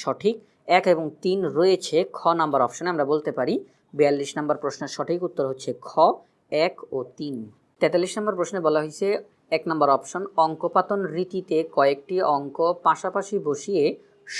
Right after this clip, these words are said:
সংখ্যা লিখলে সর্বাপেক্ষা ডান দিকের অঙ্কটির এর স্বকীয় মান প্রকাশ করে। এটা বোঝার জন্য আমরা একটা সংখ্যা লিখে নিলাম, এই যে চার হাজার তিনশো সাতাশ, এই সংখ্যাটি আমরা কি করলাম? কয়েকটি অঙ্ক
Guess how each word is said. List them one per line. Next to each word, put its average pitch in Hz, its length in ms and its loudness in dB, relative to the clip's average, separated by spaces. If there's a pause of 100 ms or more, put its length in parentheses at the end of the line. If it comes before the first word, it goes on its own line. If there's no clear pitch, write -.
সংখ্যা 196 500 -2 (160)
লিখলে 151 400 -2 (360)
সর্বাপেক্ষা 202 840 2 (140)
ডান 165 160 6 (100)
দিকের 160 280 2 (120)
অঙ্কটির 185 500 -2 (120)
এর 156 80 2 (100)
স্বকীয় 170 400 0
মান 151 240 -2
প্রকাশ 165 320 -6
করে। 180 200 -2 (340)
এটা 165 160 2
বোঝার 175 320 -2
জন্য 208 140 -4
আমরা 190 160 0
একটা 170 200 -4
সংখ্যা 175 240 -6
লিখে 170 260 -4
নিলাম, 143 240 -2 (100)
এই 151 120 -2
যে 143 180 -4
চার 156 160 0
হাজার 160 260 -2
তিনশো 151 280 -8
সাতাশ, 156 380 -2 (400)
এই 180 120 2 (100)
সংখ্যাটি 214 520 -2 (320)
আমরা 180 180 0
কি 190 160 -8
করলাম? 220 320 2 (160)
কয়েকটি 185 500 2
অঙ্ক 180 220 4